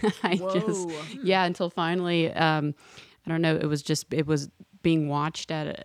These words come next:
Speaker 1: somewhere I went, and I said, "Oh, I guess I'll watch it now." And yeah, I was like, "Oh gosh, I'm really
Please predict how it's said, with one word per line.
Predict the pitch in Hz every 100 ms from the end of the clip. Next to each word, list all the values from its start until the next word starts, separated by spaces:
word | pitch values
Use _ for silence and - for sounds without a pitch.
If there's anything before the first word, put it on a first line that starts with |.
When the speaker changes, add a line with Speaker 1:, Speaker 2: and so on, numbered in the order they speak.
| -
Speaker 1:
somewhere | - 170 165 160
I | 156 151
went, | 151 170 233 262
and | 202 170
I | 160 156 151
said, | - 175 175
"Oh, | 208 220 196
I | 190
guess | 190 202
I'll | 190 185
watch | 185 202 -
it | 170
now." | 160 151 156 - - -
And | 170 165
yeah, | 165 220 185
I | 156
was | 160 156
like, | 156
"Oh | 185 160 131
gosh, | - 170 160 -
I'm | 156 143 - 147
really | 165 165